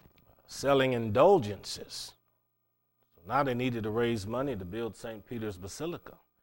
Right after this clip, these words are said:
So Mister Tetzel was traveling all around Germany, and he came to the area where Mister Luther was, and he was, uh, telling people that if, if you help build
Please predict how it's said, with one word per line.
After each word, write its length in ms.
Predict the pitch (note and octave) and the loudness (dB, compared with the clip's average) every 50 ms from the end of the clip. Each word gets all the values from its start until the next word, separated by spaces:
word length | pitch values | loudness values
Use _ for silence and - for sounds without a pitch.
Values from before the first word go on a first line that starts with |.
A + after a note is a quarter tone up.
| _ _ _ _ _ _ _ _ _ _ _ _ | _ _ _ _ _ _ _ _ _ _ _ _
So 100 | _ - | _ -12
Mister 280 | - A2 A2 - - G2 | -8 -8 -6 -6 -8 -8
Tetzel 420 | - - D3 D3 - - - B2 | -2 0 0 0 0 -2 -4 -4
was 140 | A2 A2 G2+ | -4 -4 -4
traveling 440 | - - C3 B2+ B2 A#2 A#2 A2+ A#2 | -2 0 2 2 2 0 0 -2 0
all 240 | A#2+ B2 B2 B2 A#2+ | 2 2 2 2 2
around 440 | A2+ A#2 B2 B2 B2 A#2+ A#2 G#2+ G2 - - _ _ _ - - A#2 | 2 2 2 2 2 2 0 -2 -6 -10 -18 _ _ _ -18 -12 -8
Germany, 460 | A2 G2+ A#2+ C#3 D3+ D3 C3+ A#2 A#2 A#2+ | -4 0 2 2 2 2 2 2 0 0
and 100 | C3 C3 | 0 -2
he 60 | A#2+ | -2
came 300 | G2+ B2+ B2+ B2+ B2 A2 | -2 -2 -2 -2 -2 -2
to 100 | B2 A#2 | -2 -2
the 80 | A2+ | -2
area 340 | G#2+ A#2+ B2 B2 B2 B2 A#2+ | -2 0 0 0 2 2 0
where 300 | A#2 A2+ A#2 A#2 A2 G#2 - - _ _ _ _ _ _ _ _ _ _ _ _ _ _ _ _ _ _ _ | 2 2 2 0 0 -2 -6 -12 _ _ _ _ _ _ _ _ _ _ _ _ _ _ _ _ _ _ _
Mister 400 | G#2 A#2 G#2+ - - - A2+ G#2 - - _ - _ _ _ _ - | -12 -12 -12 -10 -8 -6 -6 -6 -6 -8 _ -20 _ _ _ _ 0
Luther 340 | A2 C#3 E3+ D#3+ - B2+ A#2 | 2 2 2 2 2 0 2
was, 320 | A2+ A2+ A#2+ B2+ B2 A2+ | 2 4 4 4 2 2
and 120 | A#2 G#2+ | 0 -2
he 120 | A#2 B2+ B2 | -2 -2 -2
was, 180 | A2+ A2+ - - - _ _ - - - | -2 -4 -6 -10 -16 _ _ -20 -20 -20
uh, 60 | - - - - | -20 -20 -10 -4
telling 320 | - C3 D3 E3 F#3 E3 A#2+ | 0 2 2 2 2 0 -2
people 420 | A#2+ A2+ G2+ - A2 A#2+ B2 - _ _ _ _ _ - | -2 -4 -4 -4 -6 -8 -8 -8 _ _ _ _ _ -8
that 300 | F2 G2+ G#2+ G#2+ G2+ - - _ _ _ _ _ _ _ - | -4 -2 -2 -2 -2 -4 -8 _ _ _ _ _ _ _ -20
if, 80 | - - _ | -20 -20 _
if 160 | F2 F2 - | -20 -20 -16
you 140 | F2+ F#2 F2 D#2+ | -12 -12 -8 -2
help 320 | B2 C3+ C#3 C3 - - _ _ - F2 | 0 2 2 2 0 -6 _ _ -10 -4
build 500 | G2 B2+ C3+ C3+ C3 B2+ B2 A2+ A2 G#2+ | 0 2 4 6 6 6 4 2 0 -4